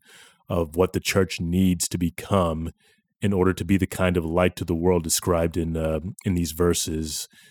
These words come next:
um, eh, uh, back in Deuteronomy, where people talk about how wise and discerning we are because our laws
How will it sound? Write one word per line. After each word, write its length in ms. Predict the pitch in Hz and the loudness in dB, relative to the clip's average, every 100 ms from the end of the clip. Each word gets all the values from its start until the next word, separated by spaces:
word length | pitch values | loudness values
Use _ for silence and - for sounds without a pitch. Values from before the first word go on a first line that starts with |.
| _ _ | _ _
um, 600 | 82 80 78 78 78 76 - _ _ - _ 104 | -4 -2 -2 -4 -6 -10 -14 _ _ -18 _ -4
eh, 140 | 107 | -2
uh, 160 | 92 82 | 0 0
back 220 | 90 95 | 0 0
in 60 | |
Deuteronomy, 580 | 85 80 82 85 73 73 - _ - - _ - | -2 0 0 -2 -4 -10 -14 _ -20 -20 _ 0
where 320 | 87 82 78 | 2 2 2
people 500 | - 110 95 92 - | 2 2 4 2 0
talk 600 | - - 113 78 - - - _ - | -6 2 2 2 -4 -16 -18 _ -4
about 260 | 95 92 87 | 2 2 4
how 160 | 90 | 4
wise 460 | 80 82 90 90 85 | 4 2 4 2 0
and 100 | 82 | -4
discerning 500 | 78 - 101 92 82 | -4 2 2 2 0
we 200 | 85 85 | 0 4
are 320 | 90 82 80 | 4 4 0
because 400 | 85 - 87 - | -2 0 0 0
our 260 | 104 82 76 | -2 -2 -2
laws 720 | 78 90 82 76 78 80 | 0 2 2 0 -4 -4